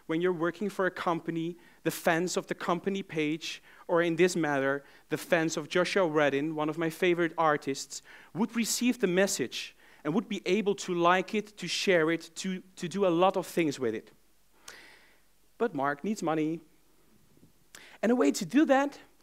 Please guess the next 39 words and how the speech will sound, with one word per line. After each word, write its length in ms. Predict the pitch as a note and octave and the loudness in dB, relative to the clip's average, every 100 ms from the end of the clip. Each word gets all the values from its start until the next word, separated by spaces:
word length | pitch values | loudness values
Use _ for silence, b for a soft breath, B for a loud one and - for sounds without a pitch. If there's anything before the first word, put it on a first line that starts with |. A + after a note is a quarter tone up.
| b | b
is 160 | B3+ C4 | -4 -2
just 320 | - A#3+ A3+ | -2 -4 -4
using 440 | E3+ C4 C#4+ C4 A3+ | 0 2 2 2 2
the 100 | G#3 | 2
old 200 | B3 B3 | 0 0
business 340 | A3+ - D3 | -2 -2 -2
model, 380 | B2+ G#2+ F2+ - _ _ b b | -2 -2 -6 -14 _ _ b b
asking 480 | A3+ B3+ - C4+ A3+ | -2 -2 0 2 4
money 480 | E3+ C#3 D3 G#3 - B B | 2 0 -2 -8 -12 B B
for 420 | - - F3 E3 E3 B B | -14 -4 0 0 -2 B B
tr-, 160 | - - - | -10 -10 -8
for 160 | - | -4
sending 480 | D#3 - B3 C4+ C4+ | -2 0 2 4 2
the 80 | A3+ | 2
message 640 | G3 D#3 - C#3+ - - - | 2 0 0 -6 -6 -10 -2
into 300 | A#3+ A#3+ - | 0 2 2
the 100 | A3+ | 2
network 640 | E3+ C#3 - A#2+ D#3 - - b b b | 2 0 -2 -2 -2 -4 -20 b b b
of 240 | B2+ C#3 - | -2 -2 -2
Joshua 440 | - F3+ - D3+ | -2 -2 0 0
Redden. 400 | C#3+ E3 C3 A2+ | 2 0 0 -4
Joshua's 480 | A#2 G#3+ G#3+ G3+ C#3+ | 0 0 2 0 2
mad. 440 | D3 D#3+ B2+ G2+ - | 2 2 0 -4 -6
He 120 | F#3 | -2
wrote 320 | F3 G3+ G#3 | 4 4 6
that 240 | F#3 F3 - B B B B - | 6 4 0 B B B B -4
only 300 | G3+ A3+ G3 | -2 0 -2
fifteen 480 | - A#3+ - B3 | 0 -2 0 -2
percent 520 | A#3 G#3 - F3 F3 G3 | 0 -2 -2 -2 0 -2
of 100 | F#3 | -2
his 160 | E3+ | -2
fans 560 | - F3 D#3 F3+ - - b b | 0 0 0 0 -6 -12 b b
would 140 | E3+ D#3+ | -6 -4
be 120 | F3 - | -6 0
able 260 | D#3+ F#3 | 2 2
to 140 | - G3+ | 0 -4
see 240 | - G#3 | -2 0
his 180 | F#3 E3+ | 0 0
messages 680 | D#3+ D#3 D#3 D#3+ E3 - | 0 0 -2 -4 -4 -6